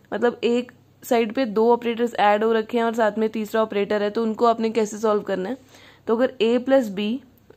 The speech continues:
कॉमा सी का हमें, अ, ऑपरेटर, अ, कम्यूटेटर निकालना है तो क्या करेंगे? ए सी के साथ प्लस बी सी के साथ, मतलब ए सी का कम्यूटेटर अलग से,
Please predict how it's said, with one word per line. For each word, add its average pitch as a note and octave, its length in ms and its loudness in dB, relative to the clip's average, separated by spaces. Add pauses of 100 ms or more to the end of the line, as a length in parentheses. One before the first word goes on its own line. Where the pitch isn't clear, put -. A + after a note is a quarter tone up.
(140)
कॉमा A3+ 320 6
सी B3 260 0
का C#4 140 4
हमें, A3+ 300 0
अ, - 60 -2
ऑपरेटर, G3+ 640 2
अ, G3+ 200 2
कम्यूटेटर G#3+ 540 0
निकालना G3 460 -2
है C4 80 -6 (440)
तो C4 100 -4
क्या B3 180 2
करेंगे? A#3+ 420 0 (400)
ए B3 240 4
सी A#3 220 -4
के C4+ 180 -2
साथ C#4 320 -2 (380)
प्लस A#3 360 0 (160)
बी A#3 280 2
सी A3+ 180 -6
के F3+ 140 -4
साथ, D#3 160 -2
मतलब A3+ 340 -2 (420)
ए G3+ 140 4
सी A#3+ 160 -2
का B3+ 80 2
कम्यूटेटर A#3+ 540 0
अलग G#3+ 280 0
से, C#4+ 220 -4